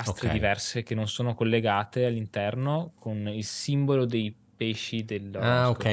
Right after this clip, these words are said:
Speaker 1: no, eh, io
Speaker 2: Ok.
Speaker 1: quella,
Speaker 2: <laughs>
Speaker 1: quella, quella roba continuo a pensare nella mia
Speaker 2: Sì.
Speaker 1: testa come un'unica
Speaker 2: Eh.
Speaker 1: piastra, ma in realtà sono due elementi che vanno... Ok.
Speaker 2: Sì,
Speaker 1: capito?
Speaker 2: sì, sì. No, questa si ispira invece, o meglio, l'unico, non è che si ispira, scusate, l'unica cosa che,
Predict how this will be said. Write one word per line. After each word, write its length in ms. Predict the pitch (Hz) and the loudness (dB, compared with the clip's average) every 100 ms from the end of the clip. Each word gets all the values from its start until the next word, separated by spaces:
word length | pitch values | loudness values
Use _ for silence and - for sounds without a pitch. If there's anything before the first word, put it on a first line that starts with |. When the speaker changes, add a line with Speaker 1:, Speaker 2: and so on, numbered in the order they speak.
| 107 | 4
Speaker 1:
no, 160 | 117 117 | 2 0
eh, 200 | 127 117 | -2 2
io 160 | 160 160 | 4 6
Speaker 2:
Ok. 20 | |
Speaker 1:
quella, 340 | 139 139 135 | 8 8 8
Speaker 2:
<laughs> 0 | |
Speaker 1:
quella, 380 | 170 147 135 127 | 8 8 6 4
quella 260 | - 135 123 | 2 2 4
roba 200 | 135 151 | 4 4
continuo 360 | 120 98 131 117 | 4 4 4 4
a 20 | |
pensare 360 | 113 98 104 95 | 2 2 2 2
nella 180 | 98 | 2
mia 120 | 98 92 | 2 2
Speaker 2:
Sì. 20 | |
Speaker 1:
testa 300 | 107 - 120 | 2 2 2
come 320 | - 98 98 | 2 4 4
un'unica 600 | 107 107 104 113 120 - | 4 4 6 4 4 2
Speaker 2:
Eh. 40 | - | 0
Speaker 1:
piastra, 600 | 87 82 - - 110 107 | 2 0 0 2 2 4
ma 120 | 92 | 2
in 40 | |
realtà 240 | 90 87 92 | 0 0 -2
sono 240 | - 98 | 0 0
due 180 | 87 92 | 2 2
elementi 420 | 85 82 80 80 | 0 0 -2 -4
che 80 | 92 | -6
vanno... 560 | 80 80 80 78 82 - - - - _ _ | -6 -6 -6 -8 -10 -14 -20 -20 -20 _ _
Ok. 380 | - - 73 73 - _ - | -14 -8 -8 -8 -14 _ -14
Speaker 2:
Sì, 80 | - | -4
Speaker 1:
capito? 180 | 120 113 | -2 -2
Speaker 2:
sì, 100 | 117 | -6
sì. 200 | - 117 | -6 0
No, 200 | 127 120 | 2 4
questa 460 | 151 147 - 170 156 | 2 2 4 4 2
si 160 | - | 0
ispira 440 | 131 - 131 135 147 | -4 -2 0 0 0
invece, 380 | 139 120 - 127 | 0 -2 -2 -4
o 60 | |
meglio, 220 | 123 110 110 | 0 0 0
l'unico, 500 | 120 135 139 127 127 | 0 0 0 0 -2
non 160 | 123 120 | -2 0
è 80 | |
che 80 | 107 | -2
si 120 | - | -6
ispira, 260 | 107 - 104 | -8 -4 -6
scusate, 380 | 98 107 98 107 - - _ | -4 -8 -8 -12 -18 -20 _
l'unica 260 | 131 139 135 | -2 0 2
cosa 240 | 127 127 | 2 2
che, 360 | - 123 110 | 2 0 0